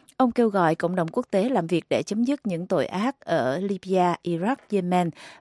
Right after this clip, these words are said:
và các nước Phi Châu ở phía nam sa mạc Sahara.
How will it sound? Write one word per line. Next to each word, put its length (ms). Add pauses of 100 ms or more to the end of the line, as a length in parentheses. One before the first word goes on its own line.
và 200
các 200
nước 200
Phi 120
Châu 240
ở 220
phía 260
nam 320
sa 220
mạc 220 (100)
Sahara. 600